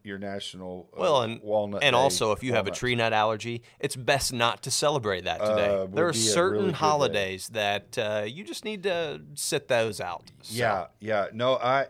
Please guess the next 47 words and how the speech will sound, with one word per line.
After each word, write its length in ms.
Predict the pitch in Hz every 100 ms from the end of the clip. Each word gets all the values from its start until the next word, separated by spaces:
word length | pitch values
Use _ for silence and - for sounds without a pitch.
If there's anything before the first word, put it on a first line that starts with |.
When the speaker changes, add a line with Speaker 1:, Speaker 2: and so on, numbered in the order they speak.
| _ _ _
Speaker 1:
and, 220 | 101 110 107
you 100 | 101
know, 220 | 101 92 92
here's 220 | - 120 107 95
just 220 | 117 -
a 40 | 101
few 400 | - 110 104 - -
recipes 560 | 104 110 110 113 117
you 80 | 110
could 220 | 110 90 95 120
look 180 | 101 110
at, 200 | 101 -
like 160 | 101
a 40 | 90
black 340 | 82 95 95 95
walnut 440 | 95 104 107 -
cake, 420 | - 117 - - _ _ _
Speaker 2:
Huh. 120 | 349 - _ _ -
Speaker 1:
um, 480 | 90 92 90 85 90 - - - _
a-, 460 | - 104 101 98 101
an 60 | 110
English 380 | 107 110 110 -
walnut 380 | 107 107 107 -
pie, 280 | 101 104 107
or, 120 | 95
or 300 | 71 90 90
you 160 | 104 113
can 180 | 117 117
even 240 | 120 107
make 200 | 101 92
pasta 480 | - 98 101 - 98
with 180 | 95 87
creamy 320 | - 104 98
garlic 440 | 92 90 92 90 90
and 100 | 87
walnut 580 | 90 90 90 80 - - _
sauce. 640 | - 95 78 53 - - -
Speaker 2:
Oh, 60 | -
well, 100 | 85
there 80 | 82 165
you 60 | 117
go. 60 | 143 - _
Speaker 1:
So 400 | - 147 131 104 -
those 200 | 180 208
things 260 | 180 170 143
are 40 |
fun. 380 | 131 143 143 135